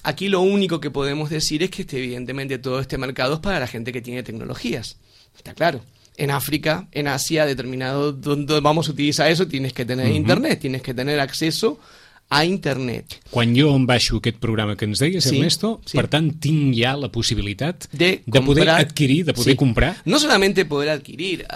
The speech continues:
Speaker 1: hoy por hoy hay muchos sistemas. Me puedo afiliar a determinadas cuentas que me van dando todos los días cero punto cero cero uno bitcoins por el hecho de ver publicidades, por
Speaker 2: D'acord.
Speaker 1: ejemplo, que hoy por hoy también
Speaker 2: D'acord.
Speaker 1: lo hacen en euros, en dólares, o lo
Speaker 2: D'acord.
Speaker 1: que toque.
Speaker 2: És a dir, com si jo tingués un compte corrent.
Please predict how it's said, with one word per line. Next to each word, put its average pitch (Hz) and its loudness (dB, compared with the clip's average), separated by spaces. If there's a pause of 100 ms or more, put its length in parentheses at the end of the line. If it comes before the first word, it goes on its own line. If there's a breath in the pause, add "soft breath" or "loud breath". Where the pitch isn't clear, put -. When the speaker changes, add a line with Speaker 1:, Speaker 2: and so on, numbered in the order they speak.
(120)
Speaker 1:
hoy 143 -4
por 131 -2
hoy 151 4
hay 165 4
muchos 135 0
sistemas. 123 -2
Me 131 -4
puedo 160 4
afiliar 151 6
a 127 4
determinadas 123 0
cuentas 240 6
que - 0
me 160 4
van 185 4
dando 190 4
todos 190 6
los 180 2
días 175 0 (280 loud breath)
cero 208 4
punto 190 -2
cero 180 0
cero 180 0
uno 180 2
bitcoins 208 0 (200 loud breath)
por 180 -4
el 175 0
hecho 196 0
de 190 2
ver 160 -4
publicidades, 127 -8
por - -4
Speaker 2:
D'acord. 104 2
Speaker 1:
ejemplo, 135 -8
que 165 -4
hoy 180 4
por 175 -2
hoy 202 4
también 170 2
Speaker 2:
D'acord. - -
Speaker 1:
lo 156 2
hacen 156 0
en 190 2
euros, 208 2
en 156 -4
dólares, 160 0
o - 0
lo - 0
Speaker 2:
D'acord. 104 0
Speaker 1:
que 160 -6
toque. 175 -2
Speaker 2:
És 120 4
a - 2
dir, 160 2
com 156 2
si 156 2
jo 190 4
tingués 170 2
un 143 2
compte 139 0
corrent. 113 -2